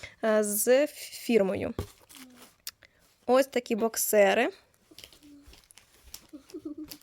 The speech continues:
І в чому тут самий, саме цікавеньке? Це те, що вони анатомічні, в них є отакий кармашик для достоинства вашого чоловіка.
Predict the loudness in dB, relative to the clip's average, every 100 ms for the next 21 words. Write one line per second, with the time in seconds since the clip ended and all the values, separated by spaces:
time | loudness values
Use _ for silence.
0 | _ -20 -20 -20 -20 -20 -20 _ -20 _
1 | -8 -2 -2 2 6 6 6 2 -4 -8
2 | -10 0 2 4 0 -2 -12 -18 2 4
3 | 4 2 2 4 4 2 -4 -4 0 0
4 | -2 -14 -6 0 2 4 2 2 4 2
5 | 2 0 0 -2 -2 0 2 2 2 0
6 | 0 -2 0 2 4 4 2 0 -4 -6
7 | -14 -20 -18 -4 -2 -2 -6 -10 -12 -12
8 | -8 0 2 2 0 -8 -18 -14 -14 -14
9 | _ _ _ -6 -2 2 6 6 6 2
10 | 0 4 2 2 -2 -2 0 2 2 -2
11 | -2